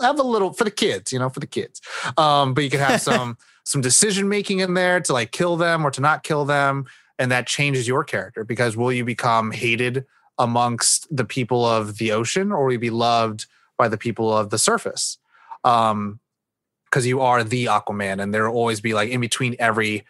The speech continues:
Speaker 1: kingdom you go to, you have to, like, do some kind of diplomatic bullshit decision making thing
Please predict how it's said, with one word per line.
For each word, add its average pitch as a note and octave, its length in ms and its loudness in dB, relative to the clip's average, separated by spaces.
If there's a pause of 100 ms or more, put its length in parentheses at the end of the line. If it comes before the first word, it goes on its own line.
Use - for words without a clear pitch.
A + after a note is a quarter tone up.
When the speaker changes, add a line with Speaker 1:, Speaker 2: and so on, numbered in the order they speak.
(420)
Speaker 1:
kingdom G3 360 0
you B2 80 -2
go B2 160 2
to, A#2+ 160 0
you A2+ 200 0
have A2+ 100 -2
to, A2+ 80 0
like, G#2+ 380 0
do A#2+ 200 0
some A2+ 160 -2
kind A2+ 140 0
of G#2+ 60 -4
diplomatic G#2 500 -2
bullshit A2 400 0
decision A2 420 0
making G#2+ 320 -4
thing G#2 400 -4